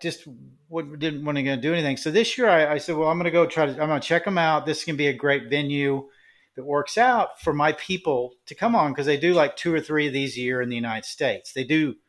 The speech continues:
thirty or so worldwide. No, Shelby, I, uh, uh, uh, this has just been amazing and an honor for you to be on here.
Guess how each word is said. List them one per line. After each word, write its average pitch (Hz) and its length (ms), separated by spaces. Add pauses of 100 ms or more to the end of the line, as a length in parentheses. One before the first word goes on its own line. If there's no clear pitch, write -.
(260)
thirty 175 320
or 135 80
so 127 340
worldwide. 117 720 (840)
No, 180 480
Shelby, 190 380
I, 202 260
uh, 180 160
uh, 175 1120
uh, 190 100
this 190 200
has 190 120
just 147 240
been 160 140
amazing 147 500
and 143 80
an 131 120
honor 139 300
for 143 140
you 139 100
to 131 60
be 135 160
on 131 260
here. 170 520